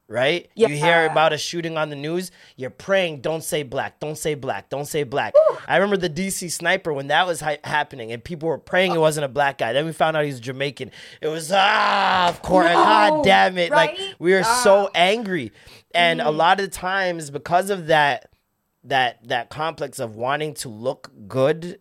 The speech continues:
Speaker 1: to
Speaker 2: Mm.
Speaker 1: our white
Speaker 2: Yeah.
Speaker 1: people that are white adjacents that are around
Speaker 2: Mm-hmm.
Speaker 1: us,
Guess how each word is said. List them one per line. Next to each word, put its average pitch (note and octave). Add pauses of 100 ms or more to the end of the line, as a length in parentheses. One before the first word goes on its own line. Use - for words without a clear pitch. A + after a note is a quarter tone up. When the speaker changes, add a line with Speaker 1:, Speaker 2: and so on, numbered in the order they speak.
(140)
Speaker 1:
to D3+
Speaker 2:
Mm. F#3 (420)
Speaker 1:
our A#2
white C3 (600)
Speaker 2:
Yeah. G3+ (220)
Speaker 1:
people F3+
that E3
are C3+
white D#3+
adjacents E3+ (260)
that D#3+
are D#3
around D#3
Speaker 2:
Mm-hmm. F#3
Speaker 1:
us, -